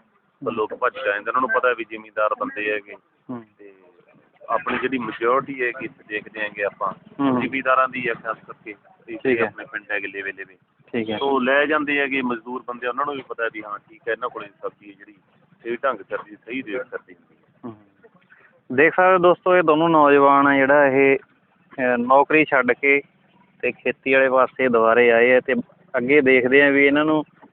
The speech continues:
Speaker 2: ਅਗਲੇ ਸਾਲ ਤੱਕ, ਛੇ ਮਹੀਨਿਆਂ ਤੱਕ ਦੁਬਾਰੇ ਇਸੇ ਤਰ੍ਹਾਂ ਹੀ ਇਹਨਾਂ ਦਾ ਜਿਹੜਾ ਖੇਤੀ ਵਾਲਾ, ਸਬਜ਼ੀ ਵਾਲਾ ਇਹ ਐਵੇਂ ਧੰਦਾ ਚੱਲਦਾ ਹੈਗਾ,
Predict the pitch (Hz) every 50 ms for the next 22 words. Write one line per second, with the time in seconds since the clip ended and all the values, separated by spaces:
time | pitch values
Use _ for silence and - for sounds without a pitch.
0 | - _ - 143 139 139 139 143 139 - 143 139 139 135 131 131 131 - 143 139
1 | 143 135 - - 135 135 143 151 156 147 139 135 135 123 135 135 120 120 120 123
2 | 123 127 127 123 123 117 135 131 123 135 127 135 135 131 131 135 135 135 135 135
3 | 135 131 - _ _ _ _ _ _ _ - - 117 113 131 131 - - 123 -
4 | _ - 127 123 123 123 123 123 120 120 117 - _ _ - 120 117 113 113 120
5 | 120 117 117 117 113 113 113 117 117 - 120 117 120 127 - 131 120 117 110 104
6 | - - 107 107 107 117 120 120 117 117 117